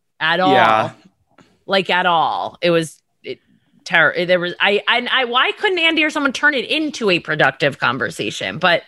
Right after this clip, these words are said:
Speaker 2: Well, I felt like Andy, you know, Andy is not a perfect, um, you know, person for holding people accountable or whatever by any means.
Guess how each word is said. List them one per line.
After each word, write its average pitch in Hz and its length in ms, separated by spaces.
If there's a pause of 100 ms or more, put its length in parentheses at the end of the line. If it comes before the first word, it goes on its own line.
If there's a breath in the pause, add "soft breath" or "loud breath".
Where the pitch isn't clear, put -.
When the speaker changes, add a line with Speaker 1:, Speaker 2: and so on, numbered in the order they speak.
Speaker 2:
Well, 277 240
I 294 80
felt 359 200
like 392 280
Andy, 202 500 (680)
you 220 180
know, 233 220
Andy 233 300 (160)
is 190 160
not 170 260
a 151 80
perfect, - 720 (100)
um, 127 440 (200)
you 143 180
know, 123 200
person 139 420
for 131 140
holding 131 300
people 131 260
accountable 123 420
or 117 180
whatever 117 300
by 127 180
any 123 220
means. 120 300